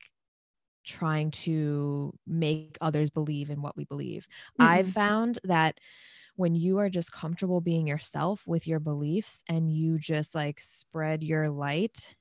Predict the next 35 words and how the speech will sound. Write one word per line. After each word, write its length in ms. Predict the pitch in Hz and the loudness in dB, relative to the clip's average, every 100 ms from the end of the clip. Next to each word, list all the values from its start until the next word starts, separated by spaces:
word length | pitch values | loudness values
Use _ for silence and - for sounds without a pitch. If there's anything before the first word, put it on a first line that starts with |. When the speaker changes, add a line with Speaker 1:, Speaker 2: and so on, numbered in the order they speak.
| _ | _
Speaker 1:
and 180 | 180 165 | 2 4
you 140 | 156 | 4
just, 600 | 156 160 147 - - - - - | 2 0 0 -2 -12 -20 -10 -2
it's, 300 | 170 - - | -2 -4 -2
that's, 440 | 175 170 - - - _ _ - | 0 0 -2 -10 -14 _ _ -2
that's 200 | 185 180 | 0 2
an 80 | 196 | 0
energy 400 | 170 175 175 202 | 2 2 4 4
that 160 | 180 - | 4 2
people 300 | 170 160 - _ 165 | -2 -2 -6 _ -6
pick 160 | 147 | -4
up 120 | 147 180 | -2 0
on, 240 | 202 233 | 0 0
people 260 | 180 170 160 151 151 - | -2 -2 0 -2 -4 -2
Speaker 2:
Yeah. 200 | 196 185 | 2 4
Speaker 1:
understand 160 | 170 202 - - _ - | 4 0 -6 -20 _ -2
intuitively, 760 | 190 - 254 190 160 151 190 - 170 | -2 2 4 4 4 2 2 -2 -2
right? 220 | 165 180 | 0 2
'Cause 140 | 175 | 0
we're 120 | 165 175 | 4 4
all 120 | 208 | 4
intuitive, 800 | 190 196 180 175 170 151 160 185 - - _ _ | 2 2 2 0 -2 0 0 -2 -10 -20 _ _
um, 340 | 180 160 156 156 175 | 4 4 2 -2 2
that, 360 | 175 160 - - _ | 4 4 2 -6 _
like, 160 | 170 160 | -2 2
you're 380 | 160 170 165 165 | 4 4 4 2
secure, 520 | - - 254 247 226 | -4 -2 2 2 2
you're 180 | 180 165 | 2 0
comfortable 340 | - 214 220 | -2 -4 0
with 80 | 208 | 0
yourself, 320 | 202 214 196 | 0 -2 -2
even 180 | 233 240 | 0 0
if 120 | 240 | -2
you're 140 | 226 214 | 0 -2
s-, 260 | 196 - | -4 -12